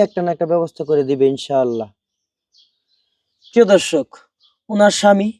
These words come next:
চা বাগানে চাকরি করে একশো সত্তর টাকা বেতনে। তা দিয়ে কি আর সংসার চলে? তার মধ্যে ছেলেটার হয়ে গেল এত বড় রোগ,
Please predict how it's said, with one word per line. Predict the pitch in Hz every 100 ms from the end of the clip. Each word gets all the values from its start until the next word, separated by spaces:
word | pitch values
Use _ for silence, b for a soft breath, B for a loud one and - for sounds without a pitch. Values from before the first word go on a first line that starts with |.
| _ _ _ _ -
চা | 247
বাগানে | 269 254 247 240
চাকরি | 220 196 196
করে | 160 123 113 _ _ _ _ _ _ _ -
একশো | 233 - 214
সত্তর | - 226 254 220
টাকা | 233 214
বেতনে। | 196 185 135 104 _ _ _ _ _ _ _ _ _ _ _ _
তা | 180 165
দিয়ে | 185 185
কি | 196
আর | 185 -
সংসার | 185 180 175 185
চলে? | 202 196 120 - _ _ _ _ _ -
তার | 185 180
মধ্যে | 185 170 175
ছেলেটার | 185 185 180 165 156 _ _ - -
হয়ে | 233 233
গেল | 226 202
এত | 190 180
বড় | 175 165 151
রোগ, | 131